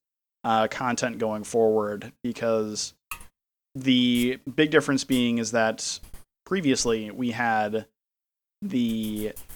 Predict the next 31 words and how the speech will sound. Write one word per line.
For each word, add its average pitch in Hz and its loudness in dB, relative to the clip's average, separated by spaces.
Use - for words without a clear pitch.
the 127 -4
Headhunter 123 -2
packs. - -8
That 127 6
was 131 4
the - -4
big 113 -6
thing 104 -8
that 113 -2
we 110 -8
had 101 -8
on 101 -6
holidays. 101 -2
So 104 -2
you 120 2
had 120 4
the 117 2
Moxie 127 4
one 113 2
for 104 2
Valentine's 113 0
Day, 107 0
um, 101 0
and 131 4
that 135 10
also 131 6
had 123 6
a 120 4
little 120 4
bit 117 4
of 107 0